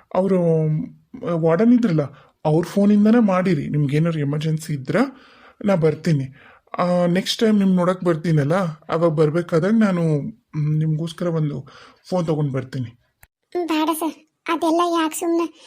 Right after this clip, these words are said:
Speaker 2: ನೀವಿಷ್ಟು ಉಪಕಾರ ಮಾಡಿರೋದು ದೊಡ್ಡದು, ನಿಮ್ಮಿಂದ ಫೋನ್ ಗೀನೆಲ್ಲ ಬೇಡ ಸರ್. ನಾನಾದ್ರೂ ಯಾರಿಗ್ ಮಾಡ್ಲಿ? ನಂಗ್ ತಾಯಿ ತಂದೆ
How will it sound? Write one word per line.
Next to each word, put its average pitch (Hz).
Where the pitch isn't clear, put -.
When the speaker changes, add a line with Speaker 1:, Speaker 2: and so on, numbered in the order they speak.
Speaker 2:
ನೀವಿಷ್ಟು 370
ಉಪಕಾರ 392
ಮಾಡಿರೋದು 370
ದೊಡ್ಡದು, 320
ನಿಮ್ಮಿಂದ 349
ಫೋನ್ 359
ಗೀನೆಲ್ಲ 349
ಬೇಡ 311
ಸರ್. 311
ನಾನಾದ್ರೂ 330
ಯಾರಿಗ್ 403
ಮಾಡ್ಲಿ? 359
ನಂಗ್ 359
ತಾಯಿ 330
ತಂದೆ 339